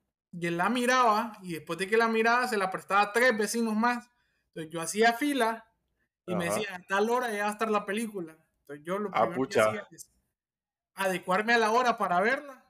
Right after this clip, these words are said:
Speaker 1: la miraba, y
Speaker 2: Ujú.
Speaker 1: ya la regresaba. O sea que de un vecino la mirábamos como cuatro, la película.
Speaker 2: Yo, yo recuerdo haber hecho una tarde de, de películas con la Mara,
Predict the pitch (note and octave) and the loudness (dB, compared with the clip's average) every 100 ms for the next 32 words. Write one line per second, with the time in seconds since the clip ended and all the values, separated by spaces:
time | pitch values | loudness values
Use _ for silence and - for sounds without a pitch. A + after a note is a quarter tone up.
0 | _ D#3+ D#3 D#3+ F3+ B3 C4+ G#2+ A2+ E3+ | _ -12 -10 -6 -2 -2 -4 -6 -6 -6
1 | F3+ F3+ F3 D#3+ D#3 G3+ G3 E3+ - _ | -10 -14 -16 -14 -6 -2 -2 -4 -12 _
2 | _ _ _ F3 A3 A3 A3 F#3+ F3+ F3+ | _ _ _ -8 -4 -2 -2 -2 -2 0
3 | G#3+ A#3 A3 B3+ C4+ A#3 G3 F#3 G3 A3+ | 2 4 2 0 -2 0 0 -4 -6 -6
4 | G#3+ G3+ F#3+ A3 B3 A#3 F3 - _ - | -6 -4 -4 0 -2 -4 -12 -18 _ -16
5 | D#3+ F3 A3+ G3 D#3+ C#3+ _ _ _ _ | -12 -8 -8 -8 -12 -12 _ _ _ _
6 | _ _ _ A2 G#2+ A2 A2+ B2+ C3 C3 | _ _ _ -6 -4 -2 -2 2 2 4
7 | G#2+ A#2 A#2 B2+ B2 - A2+ A#2 G#2 G2 | 2 2 -4 -4 -4 -2 -2 0 -2 -2
8 | - G2 G2 A#2 C3+ A2 F#2+ G2 G2 F#2+ | -6 -10 -8 -6 -6 -8 -8 -12 -12 -4
9 | A2 F3 B3 | 0 0 -2